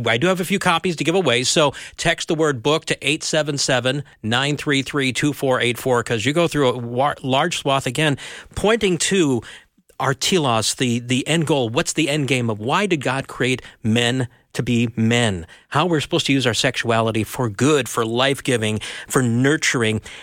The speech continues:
Now, this brings up to, us to the question, and you kind of, uh, talked about it already, Zach.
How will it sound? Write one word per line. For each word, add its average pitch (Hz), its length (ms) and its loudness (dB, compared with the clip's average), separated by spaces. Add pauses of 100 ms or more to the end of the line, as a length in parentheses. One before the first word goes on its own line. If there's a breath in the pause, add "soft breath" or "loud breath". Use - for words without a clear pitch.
(100)
Now, 151 400 2 (680)
this 214 160 2
brings 233 260 2
up 202 100 0
to, 180 280 0
us 180 160 0
to - 100 -4
the 156 60 -6
question, 151 640 -2
and 143 180 0
you 156 60 -2
kind - 260 -4
of, 180 100 0
uh, - 260 -6
talked 180 280 -2
about 156 260 2
it 143 100 0
already, 139 680 2
Zach. 104 400 -2